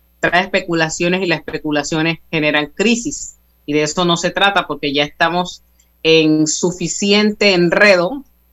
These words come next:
para, para crear, pues, un desasosiego más,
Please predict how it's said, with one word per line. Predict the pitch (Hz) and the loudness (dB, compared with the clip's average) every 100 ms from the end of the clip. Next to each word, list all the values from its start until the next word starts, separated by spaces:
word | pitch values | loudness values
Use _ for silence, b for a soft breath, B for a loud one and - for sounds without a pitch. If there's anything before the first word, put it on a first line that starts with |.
| _ _ _ _ _ - | _ _ _ _ _ -2
para, | 151 151 143 139 - | 2 4 6 4 2
para | 151 151 147 | 0 0 -2
crear, | 156 160 156 160 | -2 2 2 2
pues, | - 160 | -2 -4
un | 165 | -4
desasosiego | 170 175 170 156 - 160 156 | -4 -6 -6 -8 -4 -2 -2
más, | 156 156 160 - | -2 -2 -2 -8